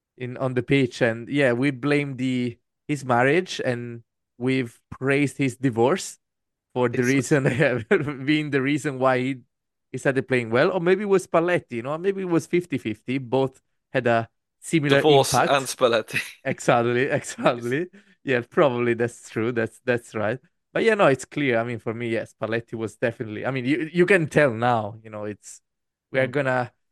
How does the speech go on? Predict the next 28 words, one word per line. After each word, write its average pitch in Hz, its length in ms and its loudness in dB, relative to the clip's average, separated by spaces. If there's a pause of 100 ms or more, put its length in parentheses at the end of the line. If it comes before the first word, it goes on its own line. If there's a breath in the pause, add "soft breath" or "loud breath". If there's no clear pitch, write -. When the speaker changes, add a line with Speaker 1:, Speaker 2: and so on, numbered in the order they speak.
(1600 loud breath)
Speaker 1:
the 123 80 -8
funny 156 260 2
thing 147 220 0
is 127 160 2
that 113 300 0
after 143 280 -4
Spalletti 139 540 -2
left, 117 320 0 (1300)
De 139 120 2
Laurentiis 131 840 0 (500)
was 127 280 -2
trying 131 260 0
to 117 80 -10
find 123 240 -2
a, 113 200 0
a - 60 -14
coach, - 480 -2
right? 123 240 0
And 127 220 -4
the 127 120 0
only 156 240 2
thing, 139 200 -2
like, 139 160 0
he 147 80 -2
was 165 240 0
trying 151 280 -2
to 143 80 -12
find 139 300 -4